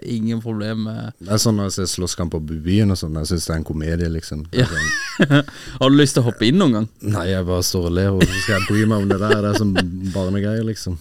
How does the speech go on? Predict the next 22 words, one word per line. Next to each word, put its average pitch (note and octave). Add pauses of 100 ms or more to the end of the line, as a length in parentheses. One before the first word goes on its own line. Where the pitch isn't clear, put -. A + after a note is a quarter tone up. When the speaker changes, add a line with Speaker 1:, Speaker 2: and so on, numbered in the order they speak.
(160)
Speaker 1:
Ja, A2+ (340)
jeg C#3+ (100)
ser A2
den. G2+ (1120)
Ehm, B2 (580)
ok, A#2+ (360)
eh, B2+
du D3
har E3
hatt - (160)
to E3
proffkamper C3+
i G#2+
boksing G#2
også. C3 (580)
Speaker 2:
Mm. B2
Speaker 1:
Eh, G#2
har B2
de C3+
vært -
i A#2+
Norge? G#2